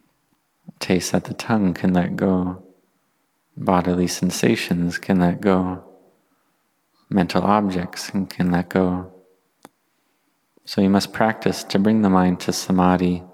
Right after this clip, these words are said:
in just this way, to make the mind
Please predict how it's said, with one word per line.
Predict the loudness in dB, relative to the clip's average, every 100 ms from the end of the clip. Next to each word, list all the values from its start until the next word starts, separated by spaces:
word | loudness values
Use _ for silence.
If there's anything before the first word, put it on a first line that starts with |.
| -20 -20 _ _ _ _ _ _ _ _ _ -10 -2
in | 2
just | 2 0 -4
this | -4 0
way, | 0 0 -2 -8 -18 -20 _ _ _ _ -20 _
to | -2
make | 0 0 -2
the | 0
mind | 2 2 0 -2 -6